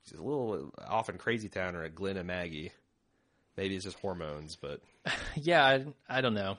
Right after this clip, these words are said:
Speaker 2: Well, I hope we see a little bit, uh, a, a little more subtle approach with them next season.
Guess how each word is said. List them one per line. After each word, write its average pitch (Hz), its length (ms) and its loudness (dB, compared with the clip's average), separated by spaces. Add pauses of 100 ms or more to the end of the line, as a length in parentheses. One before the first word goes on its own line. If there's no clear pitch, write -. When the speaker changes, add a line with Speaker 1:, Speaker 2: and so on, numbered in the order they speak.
(100)
Speaker 2:
Well, 165 200 6
I 180 160 8
hope 208 240 6
we 175 80 2
see 127 520 2
a 113 160 2
little 113 280 4
bit, 101 320 0 (340)
uh, 95 280 -8 (960)
a, 143 260 -4 (160)
a 156 100 6
little 196 220 10
more 160 160 8
subtle 120 300 6
approach 98 360 0
with - 100 -10
them 92 160 -8
next - 300 -12
season. 101 320 -10